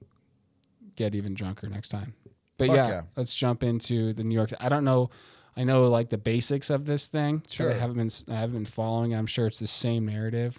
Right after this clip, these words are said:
Speaker 1: Uh, it's very false flaggy.
Speaker 2: Well, yeah, that's why I called it an event and not a tragedy. I mean,
Speaker 1: Yeah.
Speaker 2: I, from, I don't, I
Speaker 1: No
Speaker 2: have
Speaker 1: one died, right?
Speaker 2: That's what I heard. I, look, I, I don't know who to trust anymore when this stuff comes out, and I start to, uh,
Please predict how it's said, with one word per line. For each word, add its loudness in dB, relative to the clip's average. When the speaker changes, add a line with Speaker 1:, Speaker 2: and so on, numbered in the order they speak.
Speaker 1:
Uh, -10
it's -8
very 0
false -2
flaggy. -6
Speaker 2:
Well, 6
yeah, 6
that's 4
why 6
I 2
called 2
it 0
an -2
event 0
and 0
not 0
a 0
tragedy. -2
I -2
mean, 4
Speaker 1:
Yeah. -2
Speaker 2:
I, 0
from, -2
I -8
don't, -6
I -6
Speaker 1:
No -2
Speaker 2:
have 6
Speaker 1:
one 6
died, 2
right? -6
Speaker 2:
That's 4
what 6
I 6
heard. 4
I, 4
look, 2
I, 2
I 4
don't 4
know 4
who 8
to 6
trust 2
anymore 4
when 2
this 0
stuff 0
comes 0
out, 2
and 0
I 2
start 0
to, 2
uh, 2